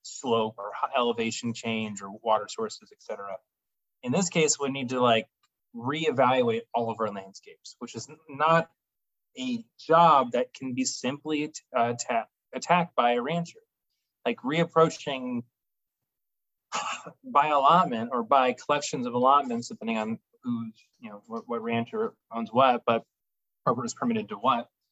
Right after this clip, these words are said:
but understanding, like, how we can better approach building this landscape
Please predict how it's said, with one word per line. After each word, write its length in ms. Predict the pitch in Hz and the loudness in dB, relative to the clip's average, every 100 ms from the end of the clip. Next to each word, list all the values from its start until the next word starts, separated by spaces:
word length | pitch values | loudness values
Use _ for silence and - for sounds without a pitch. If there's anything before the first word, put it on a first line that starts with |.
| _ _ | _ _
but 240 | 131 127 - _ - | 2 2 0 _ -2
understanding, 500 | 151 147 - 143 131 | 0 -2 -2 -2 2
like, 240 | 117 110 - | 0 -2 -8
how 540 | - - 151 160 156 | -8 0 4 6 6
we 160 | 131 127 | 6 4
can 200 | 131 120 | 2 0
better 320 | 123 123 120 | 2 2 2
approach 760 | 117 - 123 110 - - - _ _ - | 0 0 -2 -2 -4 -14 -20 _ _ -4
building 220 | 139 135 | 0 2
this 180 | 120 117 | 0 2
landscape 600 | 123 120 120 - 113 107 | 2 2 -2 -2 -2 -2